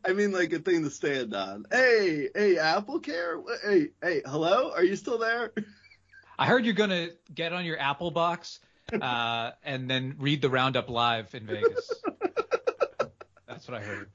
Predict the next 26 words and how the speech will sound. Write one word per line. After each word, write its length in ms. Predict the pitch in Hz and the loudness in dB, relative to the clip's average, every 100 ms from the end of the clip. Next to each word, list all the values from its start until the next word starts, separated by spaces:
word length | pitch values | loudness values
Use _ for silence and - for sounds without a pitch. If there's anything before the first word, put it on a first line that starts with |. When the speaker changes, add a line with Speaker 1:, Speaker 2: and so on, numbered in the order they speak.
| 403 | -18
Speaker 1:
Uh, 540 | 359 269 247 247 220 202 190 170 - 262 - | -4 -2 0 2 2 2 0 0 -2 -10 0
<laughs> 20 | |
uh, 300 | 226 214 202 - - - | 6 8 8 4 -8 2
yeah, 540 | 196 170 160 147 135 131 | 4 6 4 4 2 0
it's 460 | 170 175 180 156 - | 0 2 2 -2 -2
the, 380 | 156 143 143 127 | 0 4 4 4
uh, 220 | 120 117 - | 2 0 0
that, 400 | 151 175 180 170 | 2 2 2 -2
that, 240 | 175 202 - 190 | 0 0 -2 2
that, 380 | 220 277 208 | 4 4 -2
for 280 | 226 240 233 | -8 -10 -4
whatever 320 | 247 254 285 | 0 2 2
reason, 400 | 262 202 233 269 | 2 0 0 -4
that 140 | 247 208 | 0 0
reminds 480 | 208 196 185 180 170 | 0 0 0 0 2
me 80 | 165 | 2
of, 100 | 143 | 2
like, 220 | 135 131 | 0 0
people 320 | 180 160 156 | 0 0 0
performing 640 | 135 131 123 135 127 127 | -2 -4 -2 0 2 2
in 100 | 120 | 0
a 80 | 107 | -2
park. 440 | 101 113 101 98 - | 0 4 4 4 -2
Like, 200 | - 117 | -2 0
<laughs> 20 | |
they're 140 | 294 | 0